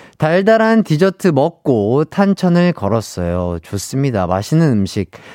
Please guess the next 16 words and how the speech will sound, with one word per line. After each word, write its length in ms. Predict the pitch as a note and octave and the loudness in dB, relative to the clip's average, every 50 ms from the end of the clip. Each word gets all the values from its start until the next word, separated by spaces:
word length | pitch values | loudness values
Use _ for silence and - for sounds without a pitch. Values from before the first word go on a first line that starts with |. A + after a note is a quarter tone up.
| - - _ - | -20 -18 _ -4
먹고 460 | F2+ G#2+ G#2 _ - - F#2 F2+ F2 | -4 -4 -4 _ -6 -6 -6 -6 -6
또 160 | - - F2+ | -6 -6 -6
맛있는, 680 | D2+ F2 F2 - B2+ A2+ A2 G#2+ F#2 E2+ E2 G2 A#2 A#2+ | -4 -4 -4 -2 0 0 0 0 0 -2 -4 -6 -8 -6
좋아하는 420 | - G2+ G2 G2+ G2+ G2 G2 F#2 | -4 -2 0 0 0 0 -2 -4
달달한 420 | - F#2 E2+ F2 G2 G2+ G2+ G2 | -4 -4 -4 -2 -2 -2 -2 -2
디저트 360 | F#2 - - F#2+ F#2 - - A2+ | -4 -6 -6 -8 -8 -6 -6 -4
먹고 260 | G2 E2 - - G2+ | -4 -4 -4 -8 -10
또 200 | - - G#2+ G2+ - - - - - - - - | -6 -4 -4 -4 -6 -8 -18 -20 -20 -20 -20 -20
산책하시면, 1080 | - - - G3+ G3+ - - G3 F3 - - E3+ D3+ - - - A2 C3+ D#3 D3 A2+ F2 | -6 0 0 0 0 0 -2 -4 -2 -2 -2 -4 -4 -4 -4 -4 -2 0 0 -2 -4 -4
아, 340 | F2 F2 G#2 B2+ D3 D3 B2+ - | -4 -4 -2 -2 0 -2 -2 -4
그거만큼 640 | - - - B2+ C#3 F#3 G3+ G3+ G3 F#3+ - G3 F3 | -8 -10 -6 -2 0 2 2 2 2 2 0 -2 0
또 100 | - F#3 | 2 2
행복한 400 | F3 E3+ F#3+ G#3 G#3 - G#3+ G#3 | 2 2 2 0 0 0 2 2
게 80 | G#3 G3 | 2 2
없죠. 260 | A#2 E2+ - - B2+ A2+ | 0 -2 -2 -4 -4 -2
저도 320 | - B2+ C3+ F3 E3 | -2 0 0 2 0